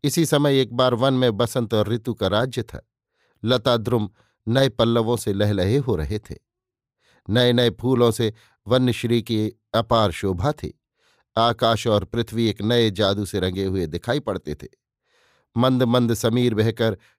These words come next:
हृदय को शीतल कर रहा था। पक्षी कलकंठों से वासंतिक रागनी गा गाकर ऋतुराज का स्वागत कर रहे थे।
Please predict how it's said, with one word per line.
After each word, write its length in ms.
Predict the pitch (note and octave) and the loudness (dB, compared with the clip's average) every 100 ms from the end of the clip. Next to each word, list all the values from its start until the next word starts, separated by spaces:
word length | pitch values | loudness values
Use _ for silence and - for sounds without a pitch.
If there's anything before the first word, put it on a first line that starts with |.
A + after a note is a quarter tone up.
| - | -4
हृदय 260 | B2 A#2 A2+ | 0 2 0
को 140 | G#2+ | -2
शीतल 360 | - A2+ C#3+ C#3+ | -4 -4 -4 -4
कर 160 | G#2 | -4
रहा 220 | D#2+ F#2+ | -4 -4
था। 260 | C#3 - - _ _ _ _ _ _ | -6 -10 -20 _ _ _ _ _ _
पक्षी 420 | B2 A#2 - A#2 G#2+ _ _ - | -2 0 -2 -2 -4 _ _ -2
कलकंठों 580 | C3+ A#2 B2 A2 A2+ A#2 | -2 2 0 0 0 0
से 160 | A#2 | 0
वासंतिक 640 | G2 A2+ A2+ A2+ G#2 A2+ A2 | 0 0 0 -4 -4 -6 0
रागनी 380 | G#2+ G2 G2 | 0 0 -4
गा 180 | F#2 G2+ | -2 0
गाकर 420 | G#2 A2+ A2 G2+ - _ _ - | 0 -2 0 -4 -4 _ _ -6
ऋतुराज 600 | G#2 B2+ A2+ A#2+ A2+ A#2 | 0 0 2 2 2 0
का 140 | - G2+ | -2 -4
स्वागत 400 | - G#2 C#3+ - | 0 0 -2 -4
कर 140 | G#2 | -4
रहे 220 | G#2 A2 | -2 -4
थे। 180 | D3 - | -6 -14